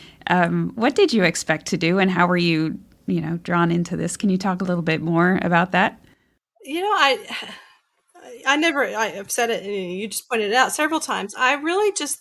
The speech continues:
Speaker 2: thought that we would complete a documentary and we'd be done in six months, and I would go on with the next thing in my life. I just never planned for this. And when I got involved and the, and the investigators took me out to the site where Melissa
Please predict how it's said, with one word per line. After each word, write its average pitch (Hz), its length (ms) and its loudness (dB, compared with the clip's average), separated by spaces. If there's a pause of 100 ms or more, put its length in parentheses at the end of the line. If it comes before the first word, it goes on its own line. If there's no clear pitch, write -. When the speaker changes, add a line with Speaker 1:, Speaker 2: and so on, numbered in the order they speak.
Speaker 2:
thought 240 460 4
that 214 120 -10
we 233 120 -6
would 226 180 -6
complete 240 460 -8
a 226 60 -6
documentary 190 920 -6 (420)
and 208 120 0
we'd 208 160 4
be 220 100 2
done 220 240 4
in 233 120 -2
six - 300 -4
months, 208 340 0
and 202 120 0
I 202 60 2
would 196 180 -2
go 202 200 -2
on 196 260 2
with 185 180 -6
the 190 80 -4
next 180 260 -4
thing 196 140 -10
in 180 100 -6
my 170 140 -6
life. - 300 -6 (580)
I 208 140 4
just 220 220 -4
never 220 260 -2
planned 233 340 -4
for 175 140 -12
this. - 480 -12 (160)
And 190 460 -2 (260)
when 233 300 4
I 214 100 6
got 226 240 4
involved 214 600 4
and 202 180 -2
the, 185 60 0
and 202 280 -2
the 196 40 -2
investigators 202 640 0
took 226 240 0
me 233 120 2
out 208 160 6
to 208 120 -2
the 202 80 -4
site 190 360 2
where 190 120 0
Melissa 190 400 -2